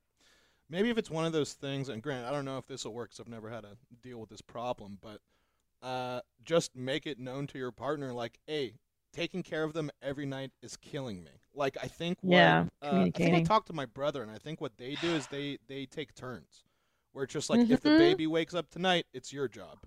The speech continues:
Speaker 1: If the baby wakes up tomorrow
Speaker 2: Mm-hmm.
Speaker 1: night, it's my job. So at least every night you're switching off and someone gets a night off.
Speaker 2: That's a great idea. And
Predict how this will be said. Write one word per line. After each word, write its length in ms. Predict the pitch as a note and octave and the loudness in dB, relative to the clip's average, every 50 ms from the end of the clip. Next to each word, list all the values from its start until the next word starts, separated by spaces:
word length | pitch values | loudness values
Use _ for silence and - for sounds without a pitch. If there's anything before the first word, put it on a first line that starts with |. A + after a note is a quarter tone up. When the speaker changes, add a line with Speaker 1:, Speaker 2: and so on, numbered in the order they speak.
| - | -20
Speaker 1:
If 100 | - A#2 | -20 -20
the 60 | - A2+ | -18 -14
baby 200 | - C#3 C3+ C3+ | -12 -10 -10 -8
wakes 220 | C#3 C3+ B2 - | -8 -10 -8 -6
up 60 | C#3+ | 2
tomorrow 320 | F3 F3+ F3+ F3 G3+ G#3+ A#3 | 6 8 8 10 10 10 8
Speaker 2:
Mm-hmm. 80 | B3+ C4+ | 8 6
Speaker 1:
night, 220 | D4+ D4+ C#4+ - _ - | 4 2 0 -2 _ -20
it's 180 | - - - | -20 -18 -14
my 220 | C3 B2+ A#2+ A#2+ A2 | -12 -12 -12 -12 -14
job. 300 | - F2+ D#2 C#2+ D#2 _ _ _ _ _ _ | -16 -20 -20 -20 -20 _ _ _ _ _ _
So 180 | - - D#3+ C#3+ | -4 0 4 4
at 140 | C3+ B2+ C3+ | 4 2 0
least 300 | D#3 E3 D#3 - - - | -4 -4 -4 -6 -8 -8
every 220 | D3 D#3 C#3 D#3 | -8 -6 -6 -6
night 200 | C#3+ C#3+ D3 C#3+ A#2+ | -6 -4 -6 -6 -8
you're 60 | A#2+ | -10
switching 300 | - - - C3+ - B2+ | -12 -12 -12 -12 -12 -12
off 140 | C3 C3 - | -12 -12 -12
and 100 | - A2 | -12 -14
someone 240 | G#2 - B2+ A#2+ A2 | -14 -14 -14 -14 -14
gets 200 | A2 G#2 - - | -18 -20 -20 -20
a 40 | F2 | -20
night 200 | F2 E2+ D2+ C#2+ | -20 -20 -20 -20
off. 160 | D2+ B1+ _ _ _ _ _ _ _ _ _ _ _ _ _ _ _ _ _ _ _ _ _ - | -20 -20 _ _ _ _ _ _ _ _ _ _ _ _ _ _ _ _ _ _ _ _ _ 4
Speaker 2:
That's 180 | A#3+ C4+ - | 4 8 8
a 60 | G4 D4 | 8 8
great 320 | - G3 G#3 G#3+ A3 A3 | 10 12 12 12 12 12
idea. 360 | A3+ A3+ G#3+ G3+ - D4 C#4+ A#3 F#3+ F3 | 12 12 12 12 12 12 12 12 12 12
And 440 | - F#3 G3+ G#3 G#3 G#3 G#3 G#3 | 10 10 10 12 12 12 10 8